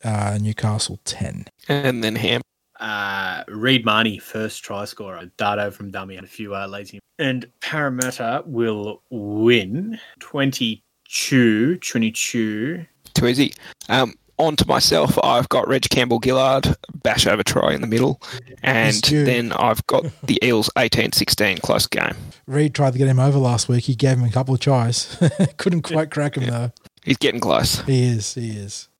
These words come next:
Speaker 2: Um, all right, well, that'll wrap us up there. Um, do we have anything off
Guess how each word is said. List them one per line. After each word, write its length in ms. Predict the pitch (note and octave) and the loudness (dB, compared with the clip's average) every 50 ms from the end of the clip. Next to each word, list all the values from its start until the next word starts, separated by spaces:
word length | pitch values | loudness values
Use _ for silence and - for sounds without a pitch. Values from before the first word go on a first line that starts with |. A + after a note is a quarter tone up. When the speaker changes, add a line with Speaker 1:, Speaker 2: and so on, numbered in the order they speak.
| _ _ - - | _ _ -6 -2
Speaker 2:
Um, 200 | - C3 - - - | -2 -2 -2 -4 -6
all 100 | - F3+ | -4 -4
right, 140 | F#3 E3+ - | -2 -2 -2
well, 100 | - F#3 | -4 -4
that'll 240 | D#3+ E3+ F#3 F#3+ F3+ | -2 -2 -2 -2 -2
wrap 200 | D#3 D3+ D#3 - D3 | -2 -2 -2 -2 -2
us 100 | - - | -2 -2
up 120 | C#3 - | -4 -2
there. 500 | - C#3+ C#3+ C#3+ D#3+ D#3+ D#3+ D#3 C#3+ - - - - | -2 -2 0 0 0 0 0 0 -2 -4 -6 -6 -4
Um, 460 | B2+ C3 C3 C3 B2+ B2 B2 A#2 - - - _ - | -2 0 2 2 0 -2 -4 -8 -12 -16 -20 _ -2
do 140 | - - C#3 | 0 2 4
we 80 | C3+ | 4
have 140 | C3 C3+ B2+ | 4 4 4
anything 380 | C3+ C3 - - A#2 B2 - - | 2 0 0 2 0 0 0 2
off 340 | - C#3+ C3 - - - - | 2 2 2 0 0 -8 -8